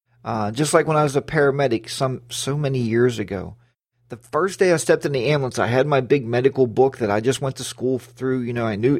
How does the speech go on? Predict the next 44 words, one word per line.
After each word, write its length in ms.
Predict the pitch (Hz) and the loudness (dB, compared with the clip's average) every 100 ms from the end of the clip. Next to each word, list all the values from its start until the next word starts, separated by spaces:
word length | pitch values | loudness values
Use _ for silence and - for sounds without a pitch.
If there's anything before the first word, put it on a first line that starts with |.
| - | 2
everything 400 | 156 156 156 147 | 0 0 -2 -2
in 140 | 139 | -2
the 80 | 120 | -2
book, 260 | 101 123 | 0 0
all 200 | 117 139 | 0 -2
the 80 | 123 | -2
theory. 420 | 113 139 131 135 123 _ _ _ _ _ _ | -4 -6 -6 -6 -12 _ _ _ _ _ _
And 140 | 127 113 | -6 0
I 40 | |
worked 260 | 120 156 175 | 2 2 0
with 120 | 170 | -2
my 120 | 151 | -2
first 320 | - 151 143 | 2 0 0
paramedic. 480 | 165 131 127 123 127 | 0 0 0 -2 -4
He 180 | 131 120 | -4 0
opened 300 | 135 - 170 | 0 0 -4
the 80 | 156 | -4
ambulance 260 | 160 151 | -4 -4
doors. 300 | - 120 120 | 0 2 2
This 180 | 117 - | -4 -10
is 140 | 92 | -8
no 180 | 104 123 | 0 2
lie. 380 | 143 117 110 107 _ _ _ | 2 0 -6 -12 _ _ _
He 120 | - - | -10 0
took 220 | 180 180 | 0 2
my 140 | 170 | -2
book 380 | 147 147 147 - _ _ _ - | -2 0 -2 -4 _ _ _ -14
and 100 | - | -10
he 80 | 110 | -10
threw 300 | - 147 170 | -6 4 6
it 60 | 147 | 6
out 80 | |
in 80 | 127 | 4
the 80 | 117 | 0
garage. 420 | 113 113 73 - | 2 2 2 -2
And 100 | - | -8
I 40 | 120 | -8
said, 180 | 156 | -2
"What 120 | 170 254 | 0 0
are 20 | |
you 80 | 262 | 0
doing?" 180 | 302 | 0
He 80 | 262 | 2
goes, 240 | 180 147 | 2 0